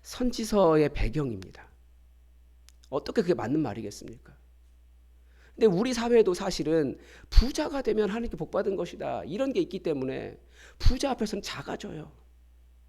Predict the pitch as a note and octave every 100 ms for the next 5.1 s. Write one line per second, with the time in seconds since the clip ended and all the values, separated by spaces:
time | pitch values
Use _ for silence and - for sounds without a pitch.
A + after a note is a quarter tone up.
0 | _ - - _ - - - - - -
1 | - - - - - - - - - _
2 | - - - _ _ - - E4+ D#4+ C#4
3 | D#3 G#3 B2+ G3 G#3+ C#3+ B2 A#2+ A3+ G3
4 | A#2 A#2+ F3+ B2 G#2+ F3 A#2+ A#2+ B2 A#2
5 | C3